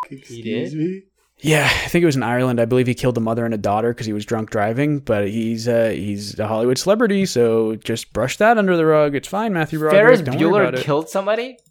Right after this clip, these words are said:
Speaker 3: Mm, yep. Two people, I believe, if I remember correctly. Uh,
Speaker 2: Jesus.
Speaker 3: but yeah, definitely, uh, definitely did kill people with his car, but it's fine because he's,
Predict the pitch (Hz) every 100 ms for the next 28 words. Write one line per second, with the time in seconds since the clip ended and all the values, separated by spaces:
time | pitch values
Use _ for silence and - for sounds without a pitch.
0 | _ _ _ _ _ _ - 120 110 101
1 | _ 123 165 - _ _ - 185 160 101
2 | 92 101 123 113 101 - - 117 117 123
3 | 113 - 107 - 76 - _ - _ _
4 | _ _ _ _ _ - 98 92 - -
5 | _ _ _ _ _ - 120 123 95 -
6 | 135 135 151 147 139 131 117 113 135 160
7 | 151 147 165 165 127 110 113 101 - 131
8 | 92 - 101 - _ _ _ - - 101
9 | 64 - - - 69 -